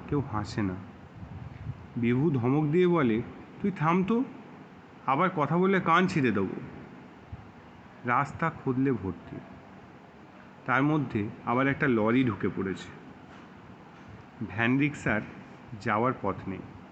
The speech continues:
গোবিন্দ নেমে গিয়ে হল্লা শুরু করল। ছোটদের কাছে এটাও বেশ রোমাঞ্চকর ব্যাপার। লরিটা কত বড়, তেমনই বড় চেহারার ড্রাইভার, তার সঙ্গে টক্কর দিচ্ছে গোবিন্দ।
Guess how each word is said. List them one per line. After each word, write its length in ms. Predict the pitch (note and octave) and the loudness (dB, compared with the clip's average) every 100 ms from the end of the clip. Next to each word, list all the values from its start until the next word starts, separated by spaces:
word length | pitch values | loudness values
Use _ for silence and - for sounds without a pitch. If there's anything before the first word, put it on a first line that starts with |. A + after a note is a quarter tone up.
| - - - - - - - - - - - - - B2 | -20 -20 -20 -20 -20 -20 -20 -20 -20 -20 -20 -20 -14 -4
গোবিন্দ 540 | A2 A#2 D#3 C#3+ G#2+ B2 - - - - - - | 0 2 4 4 2 0 -8 -14 -16 -16 -14 -2
নেমে 320 | A2+ A2+ C3 | 2 4 4
গিয়ে 320 | C3+ C3+ G#2 | 4 2 2
হল্লা 420 | G#2 A2 A2 A2+ G#2+ | 0 0 2 2 2
শুরু 220 | - F#2 | 0 -2
করল। 220 | G2 F#2 F#2+ F#2+ - - - - - - - - - - - | -2 -4 -4 -8 -14 -18 -18 -20 -20 -20 -20 -20 -20 -20 -6
ছোটদের 400 | C#3 D3 F3+ F#3+ | -2 2 2 2
কাছে 340 | G3+ - C3 - - - - | 0 2 -2 -2 -14 -10 -2
এটাও 400 | C3+ F3+ C#3+ F#3 - - - | 2 4 4 2 -4 -12 -4
বেশ 320 | B2+ D3+ - | -2 -2 -2
রোমাঞ্চকর 640 | A2 G#2+ B2 C#3 C#3+ C#3+ B2 | 0 2 4 2 0 0 0
ব্যাপার। 360 | G2 F2 - - - - - - - - - - - | 0 -2 -6 -12 -14 -18 -20 -20 -20 -20 -20 -18 -6
লরিটা 440 | A2+ A2 C3 E3 G3 F#3+ | -2 2 2 2 0 0
কত 180 | C#3+ F#3+ | 2 4
বড়, 360 | D#3 B2 G2+ G2 - - - - - - - - | 6 6 4 0 -6 -14 -14 -14 -16 -18 -14 0
তেমনই 340 | C3 D3+ F3+ | 2 4 4
বড় 260 | E3+ E3+ E3 | 6 4 4
চেহারার 440 | E3 C#3 C#3+ C#3 | 2 2 2 2
ড্রাইভার, 420 | A2 G2+ F#2+ G2+ E2+ - - - - - - - - - | 2 2 2 0 -2 -6 -16 -16 -18 -20 -20 -20 -14 -4
তার 220 | A#2+ D#3 | 0 0
সঙ্গে 340 | - F3+ F#3 E3+ | 2 2 2 2
টক্কর 320 | C#3 - F3+ | 0 0 0
দিচ্ছে 320 | E3 F3+ - | 0 0 0
গোবিন্দ। 500 | C#3 A#2+ D#3+ A#3+ F3 | 2 4 6 6 4